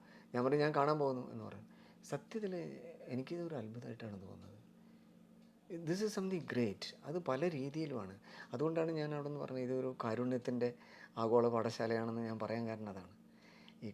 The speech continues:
കാരുണ്യത്തിൻ്റെ ആഗോള പാഠശാല എന്ന് പറയുമ്പോൾ കാരുണ്യത്തെക്കുറിച്ചൊക്കെ സൈദ്ധാന്തികമായിട്ട് നമുക്ക്, ഏഹ്, പലതും പറയാം. ഒരു മാർക്സിസ്റ്റ് ആണെങ്കിൽ വ്യത്യസ്തമായ രീതിയിലൊക്കെ അത് അവതരിപ്പിക്കാം. എങ്ങനെ അവതരിപ്പിച്ചാലും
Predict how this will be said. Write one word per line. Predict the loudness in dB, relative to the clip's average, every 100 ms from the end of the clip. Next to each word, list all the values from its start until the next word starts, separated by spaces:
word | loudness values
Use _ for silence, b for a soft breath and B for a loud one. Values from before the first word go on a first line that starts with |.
| -6
കാരുണ്യത്തിൻ്റെ | -2 0 0 2 2
ആഗോള | 4 4 2
പാഠശാല | 2 0 -2 -2
എന്ന് | -2 -2
പറയുമ്പോൾ | -2 -4 -6 -2
കാരുണ്യത്തെക്കുറിച്ചൊക്കെ | 0 2 2 2 0 -2 -2 -2 -2 -2 -6 -10 0
സൈദ്ധാന്തികമായിട്ട് | 2 4 2 0 -2 0 -2
നമുക്ക്, | -2 -2 -4
ഏഹ്, | -6 -12 -16 -18 -16 -10 -4 -4 2
പലതും | 6 6 6
പറയാം. | 6 4 -2 -6
ഒരു | 0 2
മാർക്സിസ്റ്റ് | 4 2 -2 -4 -2
ആണെങ്കിൽ | 0 2 2
വ്യത്യസ്തമായ | 2 0 0 0 0
രീതിയിലൊക്കെ | 0 0 0 -2 -2
അത് | -6 -12 B B 2
അവതരിപ്പിക്കാം. | 4 2 -2 -6 -8 -10 B B B 0
എങ്ങനെ | 2 4 4
അവതരിപ്പിച്ചാലും | 4 2 -2 0 2 0